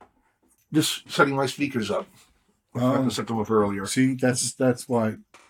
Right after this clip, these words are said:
Speaker 2: not having Bryce around does. You have to get up and
Speaker 1: Do this all myself.
Speaker 2: do this all now in the middle of it.
Speaker 1: So what is your fifth and final selection?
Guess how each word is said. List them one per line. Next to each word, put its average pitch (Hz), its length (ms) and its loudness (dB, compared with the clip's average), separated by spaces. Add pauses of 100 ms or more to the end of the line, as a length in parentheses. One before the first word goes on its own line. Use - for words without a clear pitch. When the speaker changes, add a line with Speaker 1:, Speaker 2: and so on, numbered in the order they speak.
(480)
Speaker 2:
not 117 200 2
having 104 240 0
Bryce 117 340 0
around 98 360 -2
does. 101 360 -6 (2000)
You 120 140 4
have 117 140 4
to 104 200 -6 (420)
get 123 180 8
up 113 280 4
and 107 400 0
Speaker 1:
Do 165 120 12
this 139 140 4
all 135 160 4
myself. 123 380 2
Speaker 2:
do 120 100 8
this 107 220 0
all 113 180 2
now 113 440 4 (160)
in 110 100 -2
the 113 80 0
middle 131 320 4
of 107 100 2
it. 101 140 -6 (1900)
Speaker 1:
So 240 160 4
what 285 140 12
is 269 100 10
your 247 160 10
fifth 339 480 6
and 240 240 2
final 269 460 6
selection? 156 1000 4